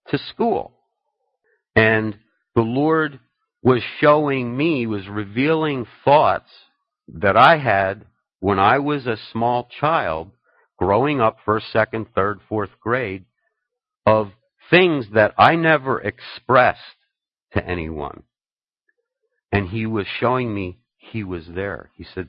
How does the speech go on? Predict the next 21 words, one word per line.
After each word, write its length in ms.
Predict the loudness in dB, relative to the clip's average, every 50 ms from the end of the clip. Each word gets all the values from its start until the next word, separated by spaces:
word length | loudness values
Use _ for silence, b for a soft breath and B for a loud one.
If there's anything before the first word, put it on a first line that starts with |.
| _ _ _
"That 260 | -2 -2 -2 -4 _
teacher 560 | -14 -12 -12 -12 -12 -10 -8 -8 -8 -8 -10 _ _ _ _ _ _ _ _ _ _ _ _ _
that 220 | -4 -4 -4 -4
encouraged 640 | -4 -8 -10 -6 -4 -2 -2 -2 -2 -6 -10 -14 -12
you, 300 | -10 -10 -8 -10 -12 -18 _ _ _ _ _ _ _ _ _ _ _ _ _ _ _ _ _ _ 0
I 140 | 0 0
put 300 | 0 _ -10 -8 -8 -8 -8 _
her 140 | -10 -10 -10
there. 320 | -10 -12 -16 -16 -18 -20 _ _ _ _ _ _ _ _ _ _ _ _ _ _ _ _
I 220 | 4 6 6 6 2
put 320 | 0 -6 -6 -6 -6 -4
her 160 | -4 -4 -4
there 460 | -4 -4 -4 -4 -4 -4 -6 -8 -12 _ -10
to 80 | -8 -6
encourage 520 | -6 -8 -8 -6 -6 -6 -4 -6 -8 -10
you." 200 | -14 -18 -20 -20 -18 -8 -2
See, 100 | 0 0
I 160 | 2 0 0
had 380 | -2 -2 -2 0 -2 -2 -6 -12 _ _ _ _ _ _ _ _ _ _ _ _ _ _ _ _ _ -4
these 320 | -4 -4 -4 -6 -14 _ _ _ _ _ _ _ _ _ _ _ _ _ _ _ _ _ _ _ 2
unreasonable 1200 | 2 2 2 0 -2 -2 -2 -2 -2 -2 -4 -4 -6 -6 -6 -6 -4 -2 -2 -2 -2 -2 -4 -8